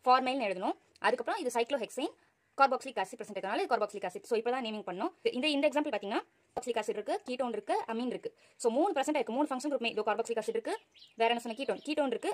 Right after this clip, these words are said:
அதுவும் இல்லாம amine-ம் இருக்கு, amine-ம் இருக்கு. So மூணுமே பிரசன்ட் இருக்கு. இப்ப இந்த ஆர்டர் படி பார்த்தா carboxylic ஆசிட் தான் ஃபர்ஸ்ட் ப்ரிஃபரன்ஸ் தரணும். So இங்க one, செக-, டூ, த்ரீ, ஃபோர்த் பொசிஷன்ல ketone வருது, ஃபோர்த் பொசிஷன்லயே amino பிரசன்ட் இருக்கு. So நேமிங் படி ஃபோர்த்ல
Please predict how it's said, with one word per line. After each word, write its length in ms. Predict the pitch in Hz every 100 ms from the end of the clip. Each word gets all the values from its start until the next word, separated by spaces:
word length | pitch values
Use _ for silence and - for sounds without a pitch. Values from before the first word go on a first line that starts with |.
| - -
அதுவும் 140 | 185
இல்லாம 200 | 254 302 294
amine-ம் 220 | 233 240
இருக்கு, 140 | 226 - _ _ _ _ -
amine-ம் 180 | 247 262
இருக்கு. 160 | 240 -
So 60 | 220
மூணுமே 200 | 294 349 339
பிரசன்ட் 180 | 262 214
இருக்கு. 120 | 202
இப்ப 80 | 208
இந்த 80 | 220
ஆர்டர் 140 | 320
படி 80 | 302
பார்த்தா 160 | 226 220
carboxylic 300 | 226 254 226
ஆசிட் 140 | 202 196
தான் 60 | 220
ஃபர்ஸ்ட் 120 | 226
ப்ரிஃபரன்ஸ் 220 | 220 196
தரணும். 180 | 190 185
So 60 | 262
இங்க 120 | 214 185
one, 60 | 262 - - _ _ _ _ - _ -
செக-, 180 | 240 -
டூ, 80 | 285 440
த்ரீ, 100 | 247 392 403
ஃபோர்த் 200 | 311 269
பொசிஷன்ல 320 | 208 208 202 -
ketone 180 | 220 202
வருது, 140 | 247 370
ஃபோர்த் 160 | 311
பொசிஷன்லயே 360 | 214 208 214 262
amino 140 | 226 226
பிரசன்ட் 200 | 196 180
இருக்கு. 140 | 170 - _ _
So 60 | 285 285
நேமிங் 220 | 349 311
படி 140 | 254 415 _ _ _
ஃபோர்த்ல 320 | 294 311 294